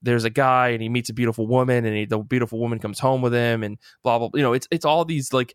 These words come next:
sexist classic tropes that you would expect in, in noir stories. And, oh, it turns out that she was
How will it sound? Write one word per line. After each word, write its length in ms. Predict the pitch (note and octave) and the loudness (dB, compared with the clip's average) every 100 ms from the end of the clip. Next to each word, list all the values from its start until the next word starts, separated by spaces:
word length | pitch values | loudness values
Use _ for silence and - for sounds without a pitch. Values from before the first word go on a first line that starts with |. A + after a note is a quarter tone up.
| _ - | _ -6
sexist 640 | - - - D#3 D3 - _ - | -2 -2 -2 -2 -2 -6 _ -16
classic 440 | - C3 B2 - - | -4 0 0 -2 -2
tropes 320 | - C#3 - | 0 0 -2
that 120 | F#2 | -6
you 100 | F2 | -2
would 80 | A2+ | -2
expect 480 | G#2+ - - C#2+ - | -2 -2 -2 -4 -2
in, 300 | C3+ A#2+ A2+ - | 0 0 -2 -2
in 360 | A#2+ A2+ G#2+ C3 - | -2 -2 -4 -8 -4
noir 340 | A#2 A2+ A#2+ | 0 2 2
stories. 440 | - A2+ G2+ G#2+ | 0 -2 2 0
And, 120 | G#2+ G2 - - | 0 -6 -12 -2
oh, 160 | C3 | -2
it 80 | A#2 | 0
turns 260 | - B2 A#2+ | -2 0 0
out 160 | A#2 | 0
that 100 | A#2 | -2
she 180 | - A#2+ | -8 -8
was 240 | A2+ A2 | -4 -4